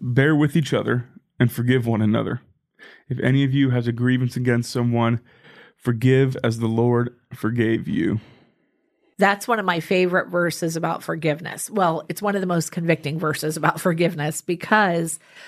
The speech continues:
Speaker 2: "forgive as I have forgiven you." I mean,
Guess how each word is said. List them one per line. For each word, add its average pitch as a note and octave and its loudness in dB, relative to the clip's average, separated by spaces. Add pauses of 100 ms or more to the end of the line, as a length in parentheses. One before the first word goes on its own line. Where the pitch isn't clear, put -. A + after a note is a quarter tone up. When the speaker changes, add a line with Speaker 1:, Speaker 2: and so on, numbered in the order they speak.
(120)
Speaker 2:
"forgive G3 2
as F#3 0
I F3 0
have E3+ 0
forgiven D#3+ -2
you." D#3+ -2
I E3 -2
mean, E3 -6